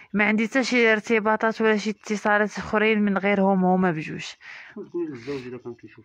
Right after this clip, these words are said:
Speaker 2: فينا الان والراجل، بغات وليداتك؟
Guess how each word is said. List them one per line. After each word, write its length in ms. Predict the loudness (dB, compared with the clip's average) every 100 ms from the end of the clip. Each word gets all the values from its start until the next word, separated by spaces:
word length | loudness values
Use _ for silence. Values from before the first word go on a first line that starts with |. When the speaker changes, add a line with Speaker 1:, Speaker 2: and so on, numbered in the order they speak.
| _
Speaker 2:
فينا 160 | -18 -18
الان 320 | -18 -20 -20
والراجل، 480 | -20 -20 -20 -20 -20 -20 -20 -20 -20
بغات 180 | -18 -14
وليداتك؟ 480 | -14 -14 -18 _